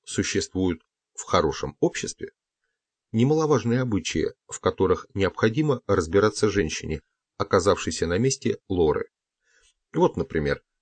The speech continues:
дама, занимающая сколько-нибудь видное положение,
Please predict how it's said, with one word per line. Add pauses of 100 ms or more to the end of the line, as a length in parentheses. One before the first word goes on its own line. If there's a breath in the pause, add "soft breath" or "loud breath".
(340)
дама,
занимающая
сколько-нибудь
видное
положение,